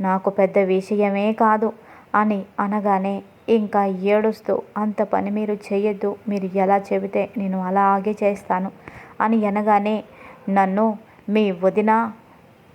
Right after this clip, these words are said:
చాలా బాధ పెట్టింది. నా మనుషుల మీద యాసిడ్ అటాక్ని అడ్డుకొని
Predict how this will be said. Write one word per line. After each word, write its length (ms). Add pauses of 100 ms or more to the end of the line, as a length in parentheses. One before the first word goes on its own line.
(680)
చాలా 440
బాధ 260
పెట్టింది. 540 (500)
నా 160
మనుషుల 520
మీద 280 (580)
యాసిడ్ 440 (460)
అటాక్ని 680
అడ్డుకొని 720